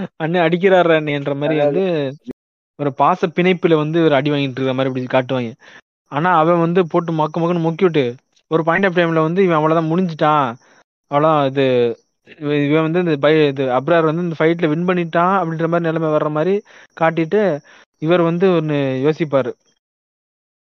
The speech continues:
Speaker 1: அது என்னது அப்படின்னா, அவங்க
Speaker 2: இல்ல,
Speaker 1: அப்பா
Speaker 2: அந்த
Speaker 1: வந்து இவன்
Speaker 2: சீன்
Speaker 1: போட்டுருவாங்க.
Speaker 2: சூப்பரா இருக்குல்ல actually. அந்த அபரார் போட்ட மொத்து மொத்துன்னு மொத்திட்டு அவன் படுத்துருவான். அவன் மேல படுத்துட்டு அந்த சிகரெட் பிடிப்பான். சூப்பரா இருக்கும் அந்த சீன்.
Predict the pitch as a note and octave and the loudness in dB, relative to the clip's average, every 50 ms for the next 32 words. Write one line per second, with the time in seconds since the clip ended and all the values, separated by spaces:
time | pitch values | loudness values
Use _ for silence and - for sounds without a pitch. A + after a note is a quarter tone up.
0 | _ _ - B2+ C#3 C#3+ D3 D3+ D#3 D#3+ D#3+ D#3 C#3+ C#3 C#3+ D3+ F3 F3+ E3 D3 | _ _ -8 -6 -2 -2 0 0 2 2 2 2 0 -2 -2 -2 0 0 0 0
1 | C3 B2+ D#3+ D#3+ F3+ E3+ D#3+ - - - D#3 D3 C#3 G#3 A3+ B3 - D3+ D3 C#3 | 0 0 0 2 4 4 4 4 2 2 0 0 2 2 2 2 4 4 2 2
2 | C3 - - - C3 A#2 - - - A2+ A2+ A2+ A2+ - - - A#2 A2+ A2+ A2+ | 0 -2 -4 -6 -6 -10 -10 -10 -8 -6 -6 -6 -8 -10 -12 -8 -6 -4 -2 -2
3 | A2 A2 A2 - _ _ _ _ _ - - - - - A2 A2+ A#2 A#2 A#2 A#2+ | -2 -4 -8 -12 _ _ _ _ _ -20 -18 -18 -10 -4 -2 0 2 2 2 2
4 | A#2 - - C3 D#3+ F3 F#3 F#3 E3+ E3 F3+ D3+ D3+ D3+ - E3 D#3 C#3+ C3 C3 | 0 -2 -2 0 2 4 6 4 4 4 2 2 2 2 2 0 2 2 0 0
5 | - - E3 E3 D#3+ F3 E3 D#3 C#3 C#3 C3+ - C#3+ C3 - D3 D3+ D#3+ E3+ F3 | 0 0 2 2 2 2 2 2 2 2 0 -2 -4 -2 0 2 4 4 6 6
6 | F3 E3 D3+ D3 C#3 C3+ B2+ - D3 D3+ - - D#3+ D#3+ D3 C3 A#2 A2+ - - | 6 6 6 4 2 2 2 2 2 2 0 -2 -4 0 0 2 0 0 -2 -6
7 | _ _ B2 C#3 D3+ E3+ F3+ F#3+ F#3+ F#3+ G3 G#3+ A3 G3+ D#3+ D#3 C#3+ - D3 D3+ | _ _ -2 2 2 2 2 2 2 2 2 2 2 0 -2 -4 -4 -8 -8 -6
8 | D3+ D#3 D3 C3 C3 B2+ - C#3 C3+ D3+ D3 C3+ - B2 B2 A2+ - B2 A#2 A#2 | -6 -6 -6 -6 -8 -10 -8 -8 -8 -8 -8 -10 -12 -14 -16 -8 -6 -4 -4 -4
9 | - - C#3 C#3 C3+ - D#3 C#3+ C#3+ C#3 C3 C3 A#2 A#2 A2+ C3+ D3 A2 A2 A2+ | -4 -6 -8 -10 -6 -2 -2 0 0 0 0 -2 -6 -8 -8 -10 -12 -10 -8 -8
10 | A2 | -8